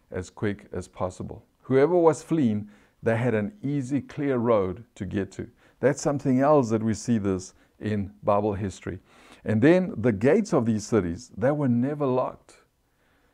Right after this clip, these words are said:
They were never, ever locked. No one was ever locked out. Praise God for that. Then also, you know, along these roads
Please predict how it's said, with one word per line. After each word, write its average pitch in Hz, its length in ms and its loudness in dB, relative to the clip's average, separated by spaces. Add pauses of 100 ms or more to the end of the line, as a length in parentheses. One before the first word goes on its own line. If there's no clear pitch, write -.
(120)
They 131 100 2
were 139 160 4
never, 151 440 0
ever 143 240 0
locked. 104 340 0
No 123 140 2
one 160 220 0
was 131 180 -4
ever 151 200 0
locked 143 340 -2
out. 123 340 -6 (1080)
Praise 143 280 -2
God 135 240 2
for - 160 -4
that. 104 320 -2 (420)
Then 127 160 6
also, 135 640 6 (920)
you 135 100 4
know, 139 120 10
along 160 260 8
these 139 260 2
roads 123 640 2